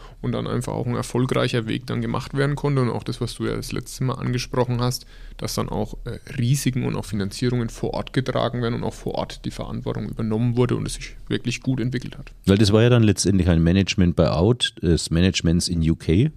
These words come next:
Speaker 2: das sie
Speaker 1: Mhm.
Speaker 2: übernommen haben. Es war in Tschechien so gewesen, es war in der Slowakei auch so gewesen,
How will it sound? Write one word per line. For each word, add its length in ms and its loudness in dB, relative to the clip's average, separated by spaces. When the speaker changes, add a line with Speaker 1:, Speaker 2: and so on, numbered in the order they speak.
Speaker 2:
das 140 2
sie 60 2
Speaker 1:
Mhm. 60 2
Speaker 2:
übernommen 360 6
haben. 180 6
Es 140 2
war 120 4
in 140 0
Tschechien 380 2
so 180 4
gewesen, 400 4
es 140 2
war 120 2
in 120 0
der 220 -2
Slowakei 540 2
auch 120 2
so 160 4
gewesen, 420 4